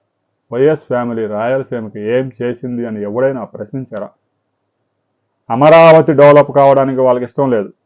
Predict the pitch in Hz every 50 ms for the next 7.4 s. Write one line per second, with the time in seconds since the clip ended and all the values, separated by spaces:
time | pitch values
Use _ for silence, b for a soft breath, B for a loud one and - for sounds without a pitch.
0 | _ _ _ _ _ _ _ _ _ _ 113 113 117 127 143 151 147 151 160 156
1 | 156 143 123 123 120 127 135 135 131 113 95 98 101 - - 107 - 139 139 156
2 | 151 139 117 113 113 117 123 127 123 120 110 107 104 101 110 117 127 135 131 117
3 | 104 123 117 123 135 131 127 120 - 117 110 110 101 101 104 107 110 135 139 139
4 | 139 131 - 117 104 95 95 92 - 135 175 180 - _ _ _ _ _ _ _
5 | _ _ _ _ _ _ _ _ _ _ _ _ _ - - 123 127 _ 190 196
6 | 196 160 156 147 - 160 156 160 147 139 131 131 135 139 131 123 120 131 127 120
7 | 110 117 117 113 107 92 -